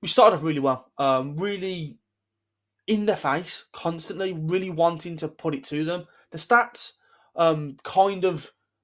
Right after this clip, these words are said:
point to that a little bit. Um, we have got, uh, Birmingham City expected goals of one point four, assists, uh,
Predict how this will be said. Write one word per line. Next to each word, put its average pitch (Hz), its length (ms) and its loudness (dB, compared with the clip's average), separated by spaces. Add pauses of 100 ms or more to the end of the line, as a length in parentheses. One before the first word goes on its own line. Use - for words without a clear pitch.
point 190 320 -4
to 160 100 -4
that 139 200 0
a - 40 -6
little 123 220 -6
bit. 117 260 -8 (220)
Um, 143 340 0
we 180 140 -6
have 165 180 -4
got, 117 280 0 (400)
uh, 147 180 0
Birmingham 202 420 4
City 147 340 -4
expected - 400 0
goals 147 360 0
of 143 100 -4
one 151 200 2
point 131 220 -8
four, 185 380 2 (320)
assists, 208 500 -6 (120)
uh, 156 360 2